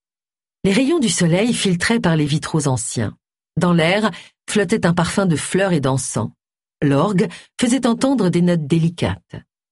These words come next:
Un murmure d'impatience agita l'assistance quand Walt alla s'asseoir sur le banc de devant. « Mais où est John ? » marmonna Agatha. L'organiste joua les premières notes de la marche nuptiale.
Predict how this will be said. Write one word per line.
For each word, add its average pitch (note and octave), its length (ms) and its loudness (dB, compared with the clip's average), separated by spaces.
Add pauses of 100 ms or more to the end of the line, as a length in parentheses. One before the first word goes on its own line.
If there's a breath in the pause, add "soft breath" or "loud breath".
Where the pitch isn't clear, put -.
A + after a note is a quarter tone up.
(160)
Un G#3 100 2
murmure F#3+ 460 2
d'impatience C#3+ 680 -4
agita C3 380 -2
l'assistance G3 720 -4 (360 loud breath)
quand C#4 240 -2
Walt E3+ 320 0
alla E3 180 2
s'asseoir D#3+ 480 -2
sur E3+ 160 -2
le C#3 120 0
banc C#3+ 200 0
de D#3 120 0
devant. « A2 420 -4 (1400)
Mais G#2+ 140 0
où F#3 160 2
est B2 120 0
John ? » A#2+ 600 0 (480 loud breath)
marmonna A#2 480 2
Agatha. C3 520 -4 (720 soft breath)
L'organiste F3 560 2
joua E3 260 2
les E3 120 0
premières C#3 380 0
notes A#3 300 0
de C#3 140 -2
la A#2+ 120 0
marche E3+ 240 0
nuptiale. - 640 -6